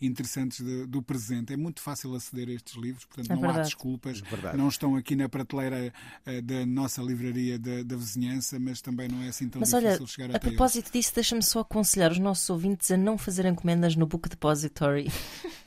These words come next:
Speaker 1: Tá bem.
Speaker 2: Porque
Speaker 1: Por acaso nunca fiz, sabes?
Speaker 2: Não, por acaso, olha, eu fazia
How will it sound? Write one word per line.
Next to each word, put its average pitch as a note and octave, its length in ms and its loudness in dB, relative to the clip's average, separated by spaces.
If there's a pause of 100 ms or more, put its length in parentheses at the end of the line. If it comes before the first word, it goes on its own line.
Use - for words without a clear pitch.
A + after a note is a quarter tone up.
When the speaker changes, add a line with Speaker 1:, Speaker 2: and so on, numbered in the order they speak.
(120)
Speaker 1:
Tá D#4 1080 0
bem. - 260 -8 (220)
Speaker 2:
Porque B3+ 220 10
Speaker 1:
Por G#3 100 4
acaso A#3 240 6
nunca A#3 220 2
fiz, G#3+ 300 -2
sabes? G3 200 0
Speaker 2:
Não, G#3+ 280 6
por G#3+ 100 -2
acaso, G3+ 300 4
olha, F3 160 8
eu G3+ 120 6
fazia E3 640 2